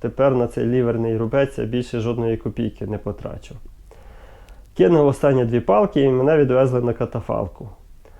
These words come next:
Вип'ємо за всіх за нас, бо скоро опуститься завіса". Епітафії написані автором спеціально для себе.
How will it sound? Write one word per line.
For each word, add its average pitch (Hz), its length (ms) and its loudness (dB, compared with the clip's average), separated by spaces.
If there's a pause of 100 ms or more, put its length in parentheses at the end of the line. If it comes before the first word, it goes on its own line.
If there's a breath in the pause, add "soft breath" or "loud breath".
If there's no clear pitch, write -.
(280 soft breath)
Вип'ємо 139 720 2
за 123 180 -2
всіх 127 300 2
за 120 120 2
нас, 165 320 2
бо 120 160 -2
скоро 156 340 2
опуститься 117 1080 0 (500)
завіса". 120 580 -2 (1160 loud breath)
Епітафії 127 520 2
написані 113 540 -2
автором 180 460 2
спеціально 135 500 2
для 113 140 0
себе. - 260 -8